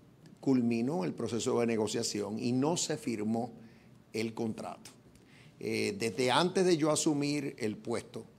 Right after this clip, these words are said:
del, de gobernador, expresé que tenía reservas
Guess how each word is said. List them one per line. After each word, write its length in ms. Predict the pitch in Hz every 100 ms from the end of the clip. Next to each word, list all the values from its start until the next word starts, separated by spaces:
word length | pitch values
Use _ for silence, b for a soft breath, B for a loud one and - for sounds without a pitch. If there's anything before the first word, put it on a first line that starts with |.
| -
del, 760 | 104 98 101 104 110 104 95 -
de 220 | - 98
gobernador, 640 | 101 120 127 135 113 80 - - B B B -
expresé 680 | 139 - - 135 - 196
que 100 | 196
tenía 380 | - 120 123 139
reservas 880 | 139 131 - 131 107 85 71 - -